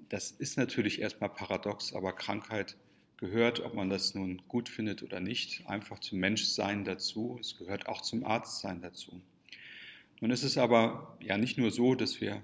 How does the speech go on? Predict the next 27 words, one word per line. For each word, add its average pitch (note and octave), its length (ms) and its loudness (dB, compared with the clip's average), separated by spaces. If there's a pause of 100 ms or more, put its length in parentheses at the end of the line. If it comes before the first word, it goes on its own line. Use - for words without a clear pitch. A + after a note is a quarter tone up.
(300)
Ärzte A2 380 0
manchmal A2+ 320 -2
Schwierigkeiten, A#2 880 0 (600)
äh, - 40 -6
haben, G#2+ 640 4
uns - 260 -2
das G2+ 160 -2
selber G2 460 0 (280)
einzugestehen. A#2+ 960 2
Man F#2+ 280 -2
muss - 120 -8
sich - 120 0
auch - 140 -4
ganz - 420 0
klar A2+ 260 2
darüber A#2+ 400 2
sein, A2+ 320 4 (540)
dass - 260 -2
auch - 160 -4
Patienten G#2+ 560 0
durchaus A#2 500 -2
sauer B2+ 360 4
reagieren F#2 640 -2
können, F2 480 -10
wenn F#2+ 220 -8
sie, F#2+ 320 -4 (500)
äh, F2+ 100 -4